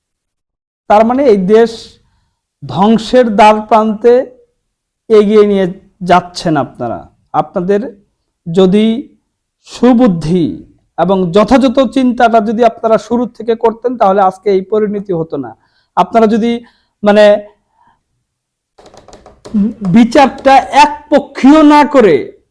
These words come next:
সবার জন্য আইন সমান,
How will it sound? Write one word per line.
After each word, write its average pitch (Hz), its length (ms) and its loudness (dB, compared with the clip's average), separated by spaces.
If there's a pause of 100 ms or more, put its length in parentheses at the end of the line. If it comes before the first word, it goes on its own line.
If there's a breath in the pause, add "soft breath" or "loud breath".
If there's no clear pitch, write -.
(280)
সবার 220 420 0
জন্য 262 300 0
আইন 254 480 2
সমান, 240 720 0